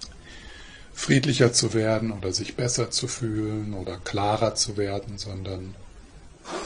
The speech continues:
dieses Hineinspüren, unterstützt durch den Atem, ist ein,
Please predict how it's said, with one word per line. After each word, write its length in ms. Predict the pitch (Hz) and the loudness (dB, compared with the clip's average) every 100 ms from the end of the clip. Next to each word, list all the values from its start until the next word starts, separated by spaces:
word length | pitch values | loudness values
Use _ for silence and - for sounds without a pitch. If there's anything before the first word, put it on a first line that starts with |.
| - - - - - - - - - - - - - - - - - - - - 302 269 - 233 - - - - - - - - - | -8 -8 -8 -6 -8 -8 -8 -8 -10 -10 -12 -14 -16 -16 -16 -18 -16 -18 -16 -12 -8 -8 -6 -6 -8 -10 -10 -12 -14 -16 -18 -18 -8
dieses 360 | 120 104 104 - | -4 -2 0 0
Hineinspüren, 1080 | 101 104 110 120 - - 135 131 135 139 151 | 0 0 0 0 -2 -2 0 2 2 0 0
unterstützt 600 | 135 110 - 117 - - | -4 -4 -2 -2 -2 -2
durch 180 | 110 - | -2 -2
den 140 | 107 | -4
Atem, 420 | 110 110 - 113 | -2 -2 -2 -6
ist 420 | 113 104 - - | -2 0 0 0
ein, 560 | 110 101 101 98 98 98 | -6 -4 -4 -2 -4 -6